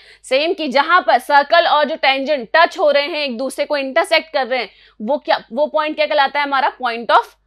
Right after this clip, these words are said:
contact, ठीक है। चलिए अब हमने यहाँ टेंजेंट के बारे में पढ़ा, लेकिन टेंजेंट से रिलेटेड हम और भी चीजें यहाँ पर देखेंगे, जैसे कि number of tangents from a point on a circle।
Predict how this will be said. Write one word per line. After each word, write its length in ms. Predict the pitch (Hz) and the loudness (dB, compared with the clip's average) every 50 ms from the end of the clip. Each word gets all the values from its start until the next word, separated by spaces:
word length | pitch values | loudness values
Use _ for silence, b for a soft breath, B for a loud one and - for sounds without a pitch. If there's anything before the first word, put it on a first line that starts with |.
| _ _ _ - | _ _ _ -10
contact, 400 | 190 202 151 - _ - - _ _ _ _ _ | -8 -8 -8 -10 _ -20 -20 _ _ _ _ _
ठीक 200 | 330 339 302 381 | -6 -4 2 2
है। 120 | 381 381 381 b b b b b _ | 2 0 0 b b b b b _
चलिए 280 | - 214 202 180 147 B B B B B - | -4 -4 -4 -4 -6 B B B B B 2
अब 80 | - | 2
हमने 260 | 403 359 359 339 381 | 4 2 0 2 2
यहाँ 140 | 403 415 453 466 | 0 0 2 2
टेंजेंट 400 | - 285 277 277 277 339 349 349 | 2 2 2 2 -2 -2 -4 -2
के 80 | 359 370 | -2 2
बारे 280 | - 330 269 262 269 277 | 4 6 6 6 6 2
में 140 | 294 320 | 0 -2
पढ़ा, 360 | 320 294 247 214 202 190 196 202 b b b b - | 0 2 2 2 2 2 -2 -4 b b b b -8
लेकिन 240 | 247 302 - 392 359 | -8 -4 -2 -2 0
टेंजेंट 420 | - 330 277 285 294 285 359 349 | 2 2 2 2 0 -2 -4 -4
से 120 | - 415 392 | -4 -4 -6
रिलेटेड 460 | 311 285 262 285 294 294 320 349 381 | -4 0 2 2 2 2 2 -4 -4
हम 160 | - 370 320 | -4 -6 -4
और 240 | - - 269 269 285 | 0 4 4 4 4
भी 120 | 269 359 | 4 0
चीजें 280 | 359 - 302 311 269 311 | -2 -2 -4 -4 -4 -2
यहाँ 180 | 302 370 294 262 | 0 0 0 2
पर 160 | - 311 359 480 - _ - | 2 2 2 0 -2 _ -4
देखेंगे, 460 | 233 233 220 214 - 208 202 175 - 190 | -2 0 0 0 -4 -10 -10 -10 -14 -10
जैसे 340 | 180 254 285 311 320 381 381 | -4 -2 -2 -2 -2 -4 -6
कि 160 | 277 320 349 480 b b b b b - | -6 -6 -8 -8 b b b b b -8
number 380 | 262 269 294 311 320 359 415 403 | -2 0 0 0 2 2 4 6
of 180 | 381 381 392 - - | 6 4 4 0 -2
tangents 480 | 320 294 285 285 277 311 339 427 403 - - | -2 -2 0 -2 -4 -2 -4 -4 -6 -4 -2
from 140 | 294 277 285 | -2 -2 -2
a 100 | 311 302 - | -4 -6 -4
point 340 | 269 262 262 269 285 294 269 | -2 -2 -2 -2 -4 -4 -2
on 220 | 262 247 247 254 285 | -2 -2 -2 -2 -4
a 60 | 415 b b b b b _ | -4 b b b b b _
circle। 420 | - - 320 302 262 262 214 196 | -4 0 0 0 2 0 -4 -6